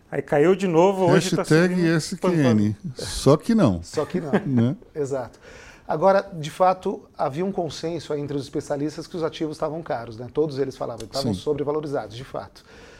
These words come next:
Speaker 3: Aí, não é que seja uma bolha, mas se você tem ativos caros demais, uma hora vai, vai ajustar.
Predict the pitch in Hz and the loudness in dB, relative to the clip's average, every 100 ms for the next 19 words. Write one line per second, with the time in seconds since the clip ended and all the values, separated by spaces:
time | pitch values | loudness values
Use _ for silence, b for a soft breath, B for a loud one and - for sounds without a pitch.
0 | B - 156 - 180 175 185 202 - 185 | B -4 -2 -2 -4 -2 -2 -2 -4 -2
1 | 165 175 143 143 127 131 - 131 151 170 | 0 -2 0 -2 -2 -8 -10 -10 -6 -6
2 | 151 - 151 143 - 156 156 139 131 139 | -6 -6 -6 -6 -2 0 0 -2 -6 -2
3 | 160 170 165 147 143 156 160 175 180 165 | -2 -2 -2 0 0 0 0 -2 -4 -4
4 | 165 160 190 - - | -2 -2 -6 -10 -12